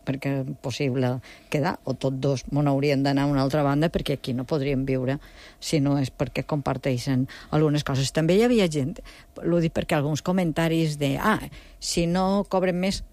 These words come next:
és perquè no han cotitzat." Ah, l'altre dia, precisament, que mos duien un paquet de signatures,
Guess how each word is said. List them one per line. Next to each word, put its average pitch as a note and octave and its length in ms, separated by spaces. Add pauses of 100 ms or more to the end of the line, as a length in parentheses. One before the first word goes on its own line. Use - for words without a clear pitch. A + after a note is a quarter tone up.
és D#4 120
perquè E3 280
no D#3 80
han D3 100
cotitzat." - 540
Ah, B2+ 100 (240)
l'altre F#3+ 320
dia, F#3+ 220
precisament, F3 360
que E3+ 80
mos D3 200
duien D3 320
un D3+ 80
paquet D3 280
de C#3 280
signatures, D3+ 680